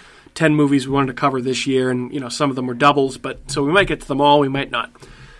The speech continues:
Conjuring, I feel like at the time that I saw The Conjuring, I remember all the, the reviews leading up to the release were saying that this was the scariest movie ever made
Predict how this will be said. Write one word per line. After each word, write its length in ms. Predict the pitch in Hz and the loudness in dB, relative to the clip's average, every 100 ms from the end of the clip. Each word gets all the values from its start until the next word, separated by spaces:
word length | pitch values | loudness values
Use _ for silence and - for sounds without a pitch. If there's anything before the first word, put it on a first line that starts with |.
| - _ _ - | -20 _ _ -8
Conjuring, 680 | - 359 233 170 143 135 _ _ _ _ _ _ _ | 2 4 4 2 2 -2 _ _ _ _ _ _ _
I 140 | 170 156 | 0 2
feel 220 | - 370 | 0 -2
like 160 | 349 | -2
at 80 | - | -4
the 60 | 156 | -6
time 360 | - 175 170 | -6 -2 -2
that 100 | 151 | 0
I 60 | 143 | -2
saw 260 | - 156 147 | 0 2 2
The 80 | |
Conjuring, 680 | 147 - 147 143 143 139 - - - - _ _ _ - - | 0 0 0 2 2 0 -4 -16 -20 -20 _ _ _ -18 -4
I 60 | |
remember 580 | 147 143 147 185 202 190 | 0 2 6 6 6 4
all 260 | - 160 156 | 6 6 6
the, 160 | 143 139 - | 4 0 -2
the 140 | 143 | 2
reviews 640 | 139 131 135 139 139 - | 2 0 -2 0 -2 -4
leading 320 | 135 143 139 | 2 4 4
up 160 | 135 123 | 2 -4
to 120 | 139 | -6
the 80 | 127 | -4
release 600 | 123 120 123 120 - - _ - - _ _ | -4 -6 -6 -6 -8 -10 _ -20 -20 _ _
were 80 | 139 | -4
saying 300 | - 151 139 | 0 2 2
that 80 | 127 | 2
this 200 | 165 - | -2 0
was 180 | 240 151 | -2 -2
the 100 | 143 | -4
scariest 880 | - - - 165 170 180 185 - 151 | -2 0 2 4 8 8 8 4 0
movie 420 | 151 139 143 143 | 2 4 2 2
ever 240 | 151 160 151 | 0 2 0
made 440 | 135 135 135 | 0 -2 -4